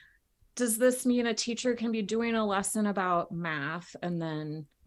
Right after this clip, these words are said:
if they show a quick video from, say, Number Blocks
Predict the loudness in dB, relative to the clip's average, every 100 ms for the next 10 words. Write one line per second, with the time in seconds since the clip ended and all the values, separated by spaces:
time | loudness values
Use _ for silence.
0 | -4 -4 -2 -2 -2 -2 2 2 2 2
1 | -2 -6 -6 -6 -6 -4 -4 -2 -4 -4
2 | -6 -6 -6 -4 -2 0 0 0 -2 -4
3 | -2 -4 -4 -6 -4 -4 -6 -10 -10 -8
4 | -10 -8